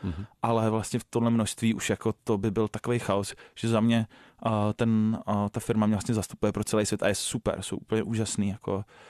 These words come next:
Speaker 2: to, to bylo velký štěstí, že jsem s nimi začal spolupracovat.
Speaker 1: A jenom pro mou představu, když teda se nějaký stát nový ozve, že by jí chtěl přeložit třeba, tak stejně musí ti zavolat, aby si ty to schválil, je to tak?
Speaker 2: Eh, všechno to jde přes toho agenta, takže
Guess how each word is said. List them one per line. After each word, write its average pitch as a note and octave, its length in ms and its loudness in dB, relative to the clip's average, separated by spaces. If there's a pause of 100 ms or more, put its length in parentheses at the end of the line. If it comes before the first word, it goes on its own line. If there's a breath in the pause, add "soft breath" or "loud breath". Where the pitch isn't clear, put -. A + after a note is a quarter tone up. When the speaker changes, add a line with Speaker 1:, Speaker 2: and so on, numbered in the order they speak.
(200 loud breath)
Speaker 2:
to, A2+ 100 0 (120)
to A#2 100 -4
bylo C3+ 140 2
velký B2 260 0
štěstí, - 380 -2
že G#2+ 120 2
jsem G#2+ 160 0
s - 100 -8
nimi A2 120 4
začal G#2 220 0
spolupracovat. - 580 -4 (460 soft breath)
Speaker 1:
A - 40 -2
jenom A2 180 4
pro A#2 120 4
mou A#2+ 100 6
představu, A#2 420 2
když A2 200 0
teda A#2 160 2
se - 120 0
nějaký A2+ 360 2
stát - 380 2
nový G#2+ 280 4
ozve, G#2 260 4
že G#2+ 100 2
by G#2 100 2
jí A2+ 60 6
chtěl G#2 320 2
přeložit G#2+ 460 2
třeba, A2 260 0
tak A#2 160 -2
stejně B2 400 6 (160)
musí B2+ 300 4
ti A2+ 100 2
zavolat, F#2 360 2
aby G2 120 0
si - 140 -4
ty G#2 100 0
to G2 120 2
schválil, F2+ 340 0
je F2+ 60 2
to G#2+ 80 2
tak? - 160 -4 (420)
Speaker 2:
Eh, D3 40 2 (280)
všechno D#3 340 2
to E3+ 140 4
jde D#3 100 4
přes - 220 0
toho - 140 2
agenta, B2 320 2
takže B2 200 2